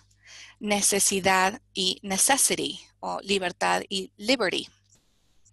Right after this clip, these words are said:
El sonido no es parecido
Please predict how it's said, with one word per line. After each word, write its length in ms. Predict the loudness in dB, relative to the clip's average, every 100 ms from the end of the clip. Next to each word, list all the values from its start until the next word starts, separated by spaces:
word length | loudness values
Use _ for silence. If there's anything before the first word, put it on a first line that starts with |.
| _ _ _ -20 -16 -16 -18 -20 _ _ _ 0
El 160 | 2 4
sonido 420 | 2 2 4 2
no 280 | -2 -2 0
es 160 | 0
parecido 680 | 0 0 2 4 6 6 4